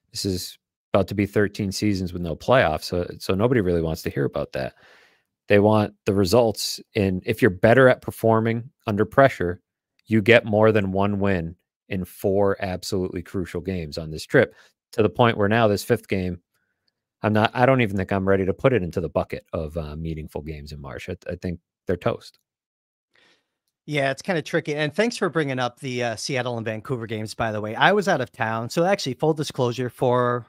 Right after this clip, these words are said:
Speaker 2: our audience, I did not see those games. You wanted to go live on Thursday. I wasn't comfortable going Thursday. I didn't have anything teed up. So that's on me, okay, for anyone that was looking for the Baker Fairburn Hockey Show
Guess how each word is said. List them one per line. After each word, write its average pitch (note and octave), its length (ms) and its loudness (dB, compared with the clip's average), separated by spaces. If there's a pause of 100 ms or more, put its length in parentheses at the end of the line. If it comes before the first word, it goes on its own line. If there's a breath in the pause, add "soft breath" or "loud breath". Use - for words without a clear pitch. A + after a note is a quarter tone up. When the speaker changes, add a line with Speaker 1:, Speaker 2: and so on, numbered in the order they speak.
Speaker 2:
our A#2+ 180 2
audience, G#2+ 580 -4
I A#2+ 180 0
did A#2+ 180 -6
not C#3 180 -2
see - 160 -6
those G#2 260 -6
games. G#2 400 -8
You D3 140 4
wanted F3+ 240 4
to D3 60 -2
go C3+ 160 0
live A#2 360 2
on G#2+ 160 -2
Thursday. A2 760 -4
I A#2 220 2
wasn't C3+ 280 -4
comfortable A#2+ 400 -2
going A2+ 260 -2
Thursday. A2 600 -6
I A2 80 -2
didn't A#2+ 160 -4
have A2 100 -4
anything C3+ 380 0
teed B2+ 320 -4
up. A#2 120 0
So - 120 -4
that's E3+ 240 2
on D3 260 4
me, A2 320 -2
okay, A#2+ 300 0
for B2 140 -2
anyone B2+ 260 0
that B2 100 0
was A#2+ 140 -4
looking B2+ 160 -6
for C3+ 100 -4
the A#2 80 -2
Baker A#2+ 260 -4
Fairburn A#2 300 -4
Hockey B2+ 300 -6
Show B2+ 340 -2